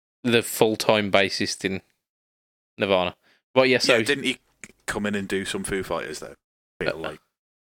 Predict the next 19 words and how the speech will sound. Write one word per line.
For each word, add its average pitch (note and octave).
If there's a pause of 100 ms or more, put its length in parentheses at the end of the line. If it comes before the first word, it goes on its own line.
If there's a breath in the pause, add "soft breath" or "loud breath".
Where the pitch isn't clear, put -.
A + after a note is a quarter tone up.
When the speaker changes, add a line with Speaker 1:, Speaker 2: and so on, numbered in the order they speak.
(840)
Speaker 1:
I'm C3+
not D#3
entirely G2+
sure. G#2 (280)
Um, G#2+ (680)
right, A#2+
so C3+
the A#2+
answers, A#2
yeah. G#2+ (280)
Uh, A2
Stevie C#3
Nicks, A2
Metallica, A2+
This C3
Charming G#2+
Man, G2
Skrillex, -
yeah. G#2+